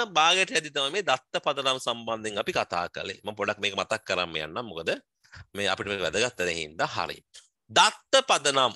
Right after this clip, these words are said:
තෝරගද්දි බලන්න ඕන කාරණා අපි කතා කරා. මොනවද බලන්න ඕන ඩේටාබේස් එකක් තෝරගද්දි? දත්තවල ව්‍යුහය. ඒ කියන්නේ සමහර ඒවා වීඩියෝස් තියෙනවා, සමහර ඒවා ඔඩියෝස් තියෙනවා,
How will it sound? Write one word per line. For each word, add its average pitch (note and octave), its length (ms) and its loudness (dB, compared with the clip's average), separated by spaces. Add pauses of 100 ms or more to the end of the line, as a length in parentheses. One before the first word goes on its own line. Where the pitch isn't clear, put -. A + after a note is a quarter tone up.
(400)
තෝරගද්දි B2 680 4
බලන්න B2 460 2
ඕන A#2 240 -2
කාරණා G2+ 520 0
අපි G2+ 160 -6
කතා E2 320 -2
කරා. E2+ 180 0
මොනවද A#2+ 180 0
බලන්න A2 300 2
ඕන A#2 140 2
ඩේටාබේස් G#2+ 500 0
එකක් A2 160 -2
තෝරගද්දි? G2+ 560 -4 (600)
දත්තවල E3+ 680 2
ව්‍යුහය. E3 600 -2
ඒ C3+ 160 2
කියන්නේ F#4 420 -6 (480)
සමහර B2 440 2
ඒවා A2+ 200 2
වීඩියෝස් A2 480 -2
තියෙනවා, D#3 480 -4
සමහර A#2+ 400 0
ඒවා A2 200 2
ඔඩියෝස් A#2+ 400 -2
තියෙනවා, D#3 480 -6